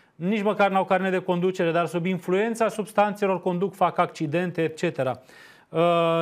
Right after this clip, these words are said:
tineri răniți în a-, în autoturismul în care se aflau, se drogau și s-au răsturnat și așa mai departe. N astfel de povești, dar, desigur, puține. Astea sunt doar cele mai, să spunem, uh,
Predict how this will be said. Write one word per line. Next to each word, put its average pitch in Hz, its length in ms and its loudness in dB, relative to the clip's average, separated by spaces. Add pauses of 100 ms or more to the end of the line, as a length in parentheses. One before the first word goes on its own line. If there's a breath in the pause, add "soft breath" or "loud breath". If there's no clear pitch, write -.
(240)
tineri 226 360 2
răniți 208 280 0
în 202 60 -2
a-, 196 340 0
în 190 120 0
autoturismul 185 920 0
în 185 100 -2
care 190 300 2
se 180 140 -2
aflau, 180 400 2
se 170 160 -2
drogau 165 420 0
și 165 180 -8
s-au 165 220 0
răsturnat 160 640 -2
și - 160 -4
așa 196 200 0
mai 175 160 -2
departe. 156 540 -2 (360 loud breath)
N 220 320 2
astfel 196 400 2
de 160 100 0
povești, 160 480 -2
dar, 226 220 2 (420 loud breath)
desigur, 233 760 -2
puține. 240 560 -2
Astea 214 320 2
sunt 226 280 -2
doar 214 240 0
cele 226 260 0
mai, 208 380 0
să 180 140 -8
spunem, 185 400 -4
uh, 180 320 0